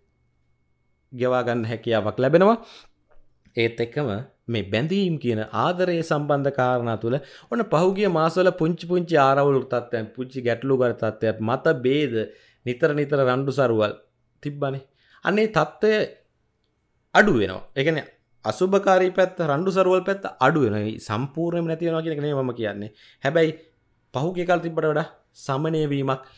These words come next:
අපිට බලාපොරොත්තු වෙන්න පුළුවන්. ඔන්න ආදරවන්තයින් තිබිච්ච ගැටලුකාරී තත්ත්වයන්, මත භේද ඒවා අඩු වෙනවා. ඔන්න ටිකක්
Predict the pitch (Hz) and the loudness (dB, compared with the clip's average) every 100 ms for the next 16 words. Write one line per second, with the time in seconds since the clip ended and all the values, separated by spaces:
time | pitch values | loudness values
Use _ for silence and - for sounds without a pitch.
0 | - 131 139 127 113 113 113 113 110 107 | -8 -2 2 4 4 2 2 -2 -2 -2
1 | 104 - 104 107 92 - 117 117 110 107 | -2 -2 0 0 -4 -10 -6 -4 -2 -2
2 | 110 110 120 117 113 110 113 107 - _ | 0 2 2 0 -2 -2 -2 -4 -8 _
3 | - 135 117 110 110 110 104 110 107 107 | -16 -6 -2 -2 0 0 -2 -4 -2 -4
4 | 101 107 110 107 104 107 104 104 104 104 | -4 -4 -2 -2 -4 -4 -4 -2 -2 -4
5 | 107 _ _ _ 131 131 120 110 131 123 | -6 _ _ _ 0 2 4 2 2 2
6 | 107 107 - - _ - 123 117 127 - | 2 -2 -6 -18 _ -6 -4 0 -2 -2